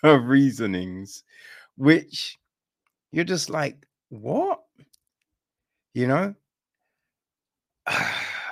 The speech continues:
It, it, it, it's, uh, this, this crazy belief that you can just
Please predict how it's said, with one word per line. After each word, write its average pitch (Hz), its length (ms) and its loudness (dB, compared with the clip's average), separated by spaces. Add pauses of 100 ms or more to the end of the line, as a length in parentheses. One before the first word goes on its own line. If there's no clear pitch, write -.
(140)
It, 147 220 -6 (320)
it, 160 180 -10
it, 156 320 -10
it's, - 480 -6
uh, 69 840 -6 (200)
this, 139 400 -4 (100)
this 139 240 -4
crazy 220 1700 -2 (840)
belief 135 840 2 (520)
that 135 180 2
you 139 160 -2
can 139 200 0
just 147 180 -2